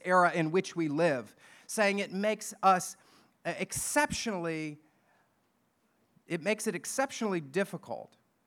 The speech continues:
for us to exist as real people in real time and space rather than just some sort of cocktail of personality traits that have been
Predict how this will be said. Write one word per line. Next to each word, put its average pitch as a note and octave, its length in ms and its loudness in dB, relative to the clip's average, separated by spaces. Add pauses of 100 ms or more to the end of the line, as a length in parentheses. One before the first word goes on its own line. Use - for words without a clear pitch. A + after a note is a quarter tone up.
(380)
for G3 260 -2
us B3 220 2
to A#3 240 -6
exist C#3 760 -6 (960)
as D#3 260 0
real G#3 440 2
people - 580 -2 (1000)
in D#3+ 260 0
real A#3+ 300 4
time G#3+ 420 2
and E3 180 -4
space - 600 -6 (460)
rather A#3 340 8
than G3+ 220 2
just F3+ 320 -2
some B3+ 300 2
sort A#3+ 200 -4
of F#3+ 140 -4 (140)
cocktail G3+ 680 0
of D3 140 -2
personality F3 720 0
traits C#3 420 -6
that D3 140 -2
have C#3+ 160 -4
been C#3+ 220 -2